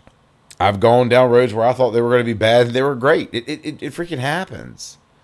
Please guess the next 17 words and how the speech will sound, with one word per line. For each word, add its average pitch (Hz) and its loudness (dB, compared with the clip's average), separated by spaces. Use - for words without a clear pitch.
Why 123 2
are 143 4
you, 139 -2
why 107 -2
are 123 2
you 113 -4
scared 98 -6
to, 101 -6
to 127 -4
admit 113 -4
that 107 -8
maybe 98 -6
you 98 -8
made 92 -6
a 104 -6
bad 95 -2
choice? 120 -6